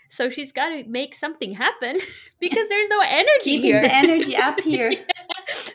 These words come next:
Speaker 1: So she was doing, like,
Speaker 2: Creating
Speaker 1: her
Speaker 2: life, creating life,
Speaker 1: <laughs>
Speaker 2: creating
Speaker 1: So her,
Speaker 2: life.
Speaker 1: her little body, she was running around and
Speaker 2: Yeah.
Speaker 1: making all the noises,
Speaker 2: Yeah,
Speaker 1: which
Speaker 2: yeah.
Speaker 1: was very uncharacteristic for her. But it
Speaker 2: Mm-hmm.
Speaker 1: was so, it was just so interesting to watch. It's like,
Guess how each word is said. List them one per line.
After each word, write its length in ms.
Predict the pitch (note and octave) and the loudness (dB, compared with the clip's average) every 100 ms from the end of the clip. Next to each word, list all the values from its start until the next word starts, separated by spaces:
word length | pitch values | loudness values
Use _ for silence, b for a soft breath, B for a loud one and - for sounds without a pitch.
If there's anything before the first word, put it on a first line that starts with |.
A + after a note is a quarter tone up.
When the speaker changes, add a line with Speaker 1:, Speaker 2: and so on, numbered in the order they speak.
| - | -8
Speaker 1:
So 100 | G#4 | -6
she 120 | A4+ G#4+ | -4 -2
was 220 | G#4 E4 | -4 -4
doing, 200 | F#4+ F#4+ | 2 4
like, 80 | D#4+ | 4
Speaker 2:
Creating 180 | F#4 D4+ | 0 0
Speaker 1:
her 100 | F4 D4+ | 0 0
Speaker 2:
life, 260 | C4+ - - | -2 -4 -4
creating 460 | D4 C#4 C#4+ D#4+ D4+ | 0 0 0 -4 -2
life, 380 | D#4+ D4+ D4 G4+ | -2 -2 -4 -6
Speaker 1:
<laughs> 40 | |
Speaker 2:
creating 420 | E4+ F4 F#4+ G4 | -2 -2 -2 -2
Speaker 1:
So 60 | G#4 | 0
her, 180 | G4 F#4+ | 2 0
Speaker 2:
life. 140 | F#4 - - B - | -2 -6 -16 B 2
Speaker 1:
her 100 | C5+ G4+ | 4 4
little 240 | A4+ F#4+ | 0 -4
body, 320 | D4 F#4+ A4 E4+ | -4 -4 -4 -6
she 140 | G#4 | -6
was 200 | E4+ D#4+ | -10 -10
running 320 | D#4 G4 D#4 | -10 -8 -10
around 320 | C#4+ D4+ F4+ | -10 -6 -6
and 160 | F#4 E4+ | -6 -6
Speaker 2:
Yeah. 60 | E4 | -6
Speaker 1:
making 220 | E4+ C#4 | -8 -12
all 120 | D4 | -10
the 80 | C#4+ | -10
noises, 440 | B3 D4+ F4+ A#3+ A3+ B B | -10 -12 -12 -14 -18 B B
Speaker 2:
Yeah, 100 | A#3+ | -12
Speaker 1:
which 120 | D#4+ | -10
Speaker 2:
yeah. 120 | C#4 | -8
Speaker 1:
was 120 | B3+ A3 | -10 -10
very 500 | G3+ G#3+ D#4+ G4 D4 | -16 -8 -6 -6 -6
uncharacteristic 920 | A#3+ A#3 B3 A#3+ A#3 F#3+ B3 - - _ _ | -10 -10 -10 -10 -10 -12 -12 -12 -18 _ _
for 100 | F3+ | -14
her. 260 | E3+ - - _ _ | -12 -14 -18 _ _
But 240 | A3 A3 | -14 -10
it 40 | G#3 | -8
Speaker 2:
Mm-hmm. 60 | C#4+ | -8
Speaker 1:
was 140 | C4+ | -12
so, 300 | - C#4+ C#4 - | -12 -12 -12 -16
it 80 | |
was 240 | C4 C4+ B3+ | -14 -14 -16
just 180 | B3 - | -20 -16
so 140 | C4 | -14
interesting 460 | C4+ C4+ C#4 A#3+ G#3+ | -12 -14 -16 -16 -14
to 60 | G#3+ | -14
watch. 180 | A#3 A3+ | -16 -16
It's 140 | G#3 | -18
like, 160 | G3+ | -20